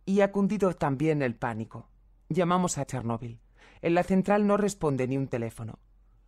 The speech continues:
Hacia el mediodía la cosa está clara. Sobre todo Minsk se cierne una nube radiactiva. Establecimos que la actividad era iódica, es decir, la avería se había producido en algún reactor. La primera reacción fue llamar a mi mujer a casa y avisarla.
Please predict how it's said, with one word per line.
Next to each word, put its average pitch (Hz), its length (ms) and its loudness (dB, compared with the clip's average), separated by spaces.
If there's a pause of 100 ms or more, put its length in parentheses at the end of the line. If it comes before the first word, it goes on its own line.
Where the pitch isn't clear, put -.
(320)
Hacia 170 240 2
el 175 80 2
mediodía 175 500 0
la 175 140 -2
cosa 196 300 -4
está 175 220 -2
clara. 117 400 -6 (340)
Sobre 151 320 2
todo 170 260 4
Minsk 180 460 0 (100)
se - 200 -4
cierne 220 280 0
una 190 220 2
nube 175 300 2
radiactiva. 123 720 -4 (600)
Establecimos 185 680 2
que 190 100 -4
la 165 80 2
actividad 143 500 0
era 139 160 2
iódica, 123 520 -4 (180)
es 180 140 0
decir, 160 400 -4
la 123 80 0
avería 143 360 0
se 151 120 -4
había 151 300 0
producido 139 580 0
en 139 140 2
algún 120 320 0
reactor. 123 460 -4 (1080)
La 196 140 4
primera 226 300 2
reacción 180 440 0
fue 208 140 0
llamar 156 240 4
a 151 60 2
mi 139 100 2
mujer 127 320 -2
a 139 80 0
casa 131 300 -4
y 117 80 0
avisarla. 110 580 -6